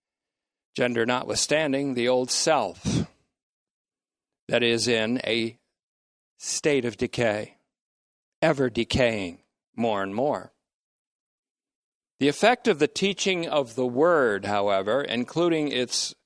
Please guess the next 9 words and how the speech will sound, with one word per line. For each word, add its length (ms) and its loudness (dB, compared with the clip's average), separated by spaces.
strong 720 0
exhortation, 960 -2
is 180 2
a 100 6
renewal 1000 4
by 220 2
the 100 0
Holy 400 2
Spirit, 680 0